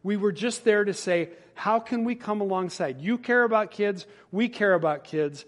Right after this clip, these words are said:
How can we help?" They opened the door to the district to us.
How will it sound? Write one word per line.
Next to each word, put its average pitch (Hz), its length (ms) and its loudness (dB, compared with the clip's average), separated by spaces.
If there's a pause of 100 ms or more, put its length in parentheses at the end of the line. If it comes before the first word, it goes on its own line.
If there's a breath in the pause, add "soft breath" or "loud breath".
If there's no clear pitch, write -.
(220 soft breath)
How 180 180 4
can 185 240 -4
we 180 100 -2
help?" 131 380 -8 (600 soft breath)
They 202 220 6 (140)
opened 262 440 2
the 214 80 4
door 180 400 4
to - 160 -10
the 156 120 -4
district 156 520 -6
to 107 160 -12
us. - 280 -20